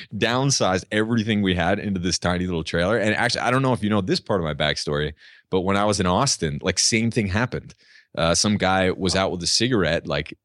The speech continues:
in an, uh, an apartment next to mine, and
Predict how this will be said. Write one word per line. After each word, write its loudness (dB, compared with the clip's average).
in 0
an, 0
uh, -6
an -2
apartment 0
next -2
to -4
mine, 0
and -4